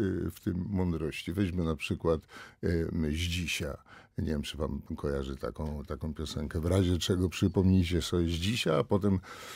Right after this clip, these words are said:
po latach, po latach napisał drugą, e, e, e, piosenkę Zdzisio, e, po latach mnóstwo. Żorżyk, e, ci wszyscy faceci, e,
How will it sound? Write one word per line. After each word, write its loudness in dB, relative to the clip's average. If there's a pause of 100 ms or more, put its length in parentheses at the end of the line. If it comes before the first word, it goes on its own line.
(260)
po 6
latach, 4
po 2
latach 4
napisał 2 (300)
drugą, 4
e, -2
e, 0
e, -2
piosenkę 0
Zdzisio, 4 (480)
e, 4
po -4
latach 0
mnóstwo. 6
Żorżyk, 6 (600)
e, 2 (180)
ci 0
wszyscy 2
faceci, 2 (800)
e, -2